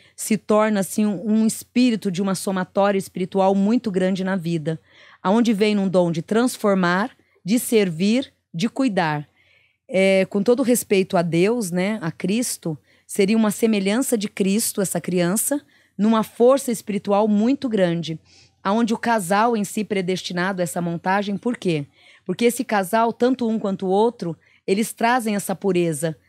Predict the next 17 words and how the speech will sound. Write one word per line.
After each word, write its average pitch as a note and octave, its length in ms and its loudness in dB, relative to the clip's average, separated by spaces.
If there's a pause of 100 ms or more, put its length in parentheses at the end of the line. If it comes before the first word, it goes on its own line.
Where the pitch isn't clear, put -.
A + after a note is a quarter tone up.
(140)
eles - 260 -2
trazem A3 400 0
um G#3+ 80 -2
complemento G3 880 -2 (280)
de D#3+ 80 -4
uma G3 160 2
grande G#3+ 380 2
representação. F#3+ 1000 -4 (560)
É G#3+ 160 0
como D#4+ 240 -2
se D4+ 100 -4
eles C#4 100 -2
estivessem C4+ 420 0
representando A#3 720 0
a A3+ 40 0
história A#3 540 2
novamente. G#3+ 720 -2